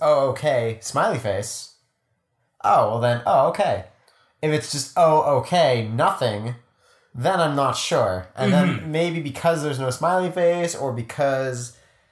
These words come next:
Speaker 1: you know, this is someone who does use emojis a lot, I don't know. Like, y-, you don't really know where it's coming from at that point, and depending on, of course, the situation. So it, it is weird how the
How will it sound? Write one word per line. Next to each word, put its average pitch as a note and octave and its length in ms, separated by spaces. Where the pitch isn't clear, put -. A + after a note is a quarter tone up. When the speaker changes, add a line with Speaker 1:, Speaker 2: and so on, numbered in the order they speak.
Speaker 1:
you C#3 120
know, B2+ 140
this C3+ 200
is B2+ 140
someone B2+ 260
who A2 100
does C#3 300
use D3 160
emojis C#3+ 420
a C3+ 60
lot, C#3 420
I E3 120
don't F#3 160
know. A#2+ 240
Like, G#2+ 200
y-, C3 60
you C#3+ 220
don't F#3+ 160
really G3 180
know E3+ 220
where D3 120
it's B2+ 120
coming C3 240
from G2 180
at F#2 80
that G2+ 200
point, G2+ 260
and B2 120
depending C3 360
on, A#2 60
of - 100
course, A#2 180
the A2 80
situation. G#2 600
So D3+ 180
it, C#3+ 100
it E3 120
is F#3+ 160
weird A#2 240
how A2 140
the A2 180